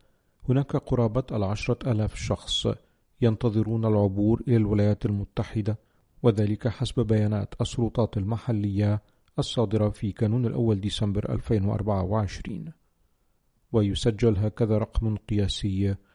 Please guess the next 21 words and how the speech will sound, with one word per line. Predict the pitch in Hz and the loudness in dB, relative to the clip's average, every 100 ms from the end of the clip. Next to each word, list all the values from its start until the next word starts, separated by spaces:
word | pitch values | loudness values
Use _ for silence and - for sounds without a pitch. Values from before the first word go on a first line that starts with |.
| _ | _
حيث | - 120 - | -2 -2 2
يزيد | 113 104 139 117 | 2 2 0 2
هذا | 104 104 | 2 2
العدد | 101 104 104 120 120 | 0 0 0 0 0
بنسبة | 123 107 104 120 110 | -2 0 0 -2 -2
سبعين | - 107 104 110 117 | 0 0 2 2 0
بالمئة | 123 120 110 127 104 | -2 0 -2 0 0
مقارنة | 104 - 113 107 101 - | 0 -2 -2 0 -2 -2
بالأشهر | 95 95 - 101 - 117 | -4 -2 -2 -2 -2 -2
السابقة، | - - 95 101 - 117 131 _ _ - | -2 -2 -2 -2 -2 -2 -4 _ _ 2
والتي | 113 113 120 | 2 4 0
كانت | - 110 110 - - | 0 2 2 -2 -4
قد | 113 | -4
شهدت | - 139 117 95 - 113 | 0 2 2 2 -2 0
بدورها | 110 110 104 98 110 | 2 4 4 2 0
تسجيل | 120 - 92 - 113 101 | 0 -2 -2 0 0 2
ارتفاع | - - 110 113 104 104 104 104 _ _ - | 0 -2 -2 0 0 0 0 -2 _ _ -18
في | - 147 | -2 0
أعداد | 117 101 107 104 98 | 0 2 2 2 2
من | 101 123 113 | 0 0 2
ينتظرون | 117 - 110 104 104 101 101 107 117 | -2 0 -2 0 -2 -2 -2 -2 -4